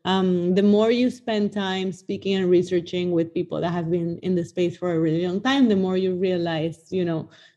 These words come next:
uh, the cyclical nature and how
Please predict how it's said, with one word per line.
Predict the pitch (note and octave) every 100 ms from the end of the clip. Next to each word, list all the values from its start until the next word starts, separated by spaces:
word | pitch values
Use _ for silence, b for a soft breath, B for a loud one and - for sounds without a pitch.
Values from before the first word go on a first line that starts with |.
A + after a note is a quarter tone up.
| _
uh, | F#3+ F3+ E3+ D#3+ E3+
the | F#3+
cyclical | - G3+ G3 F#3+ F#3
nature | F3 E3 E3 F3 E3
and | D#3+ D3+
how | E3 D#3 D3+ D#3+ D#3+